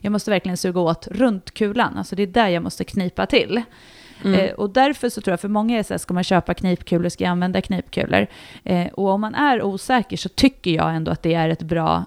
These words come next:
Speaker 1: sätt att hitta. Eh, sen
Speaker 2: Mm.
Speaker 1: kan man också ta hjälp. Man kan som sagt be sin partner,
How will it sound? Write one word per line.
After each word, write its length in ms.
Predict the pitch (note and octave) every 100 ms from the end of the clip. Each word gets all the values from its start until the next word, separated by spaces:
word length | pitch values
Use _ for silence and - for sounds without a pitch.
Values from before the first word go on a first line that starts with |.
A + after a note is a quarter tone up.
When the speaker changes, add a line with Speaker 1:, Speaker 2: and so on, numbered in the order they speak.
| -
Speaker 1:
sätt 520 | - - F#3 - -
att 220 | D#3+ -
hitta. 520 | G#3+ - _ A#3+ - - _ _ _ -
Eh, 260 | F3 E3+
sen 140 | E3+ F#3
Speaker 2:
Mm. 120 | F#3+
Speaker 1:
kan 100 | A3
man 140 | F3+
också 200 | E3 -
ta 120 | - E3+
hjälp. 320 | G3 C4 B3
Man 180 | F#3 F3
kan 180 | F3+ F3
som 140 | F3+
sagt 220 | F3 E3
be 140 | - D#3+
sin 200 | E3 E3
partner, 540 | G3 G3 - F#3 E3+